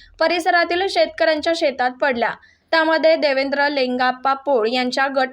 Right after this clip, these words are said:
नंबर सहाशे सत्तावीस संपत बापू पाटील आणि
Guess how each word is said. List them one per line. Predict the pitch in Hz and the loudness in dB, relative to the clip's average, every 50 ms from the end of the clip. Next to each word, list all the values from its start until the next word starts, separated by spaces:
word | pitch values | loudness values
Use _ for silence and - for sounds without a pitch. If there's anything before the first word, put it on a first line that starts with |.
| - | -4
नंबर | 302 311 311 294 294 269 254 240 269 269 - _ _ _ _ - | -2 -2 -2 0 2 2 2 2 2 -2 -8 _ _ _ _ -6
सहाशे | - 320 311 302 302 285 339 349 | -2 0 0 2 2 0 0 0
सत्तावीस | 339 - 349 359 - - 294 294 269 302 302 302 | 0 0 -2 -2 0 0 0 0 0 -2 -4 -2
संपत | - 320 294 285 269 320 330 294 262 | -2 -2 -2 -2 0 -2 -2 0 0
बापू | 262 262 262 269 269 | -2 -2 -2 -4 -6
पाटील | 262 - 269 262 254 - 269 240 214 214 | -4 -2 -2 -2 -2 -2 -2 -2 -2 -2
आणि | 220 247 262 277 285 | -2 -2 -2 -2 -4